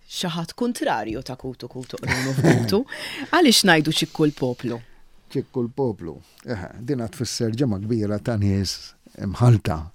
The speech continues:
Speaker 2: sewa importanti li nżommu f'moħħna li, li qisu ikun hemm, ehm, taħlita tan-nies, all right? Meta ngħidu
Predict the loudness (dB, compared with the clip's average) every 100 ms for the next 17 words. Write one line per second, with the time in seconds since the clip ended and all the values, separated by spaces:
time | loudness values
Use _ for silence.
0 | -12 -6 -2 -2 -2 -4 -2 0 0 2
1 | 2 2 0 -8 -8 -8 -8 -10 -8 -8
2 | -8 -8 -10 -10 -12 -10 -12 -12 _ -16
3 | -14 -14 -12 -12 -10 -12 -12 -12 -10 -10
4 | -12 _ _ _ _ _ -14 -10 -10 -8
5 | -10 -10 _ _ _ _ _ -16 -12 -8
6 | -6 -6 -8 -12 -12 -12 -12 -12 -12 -14
7 | _ -16 -10 -4 -2 -4 -8 -20 -20 -20
8 | -20 -20 -20 -20 _ -10 -6 -2 0 0
9 | 2 2 0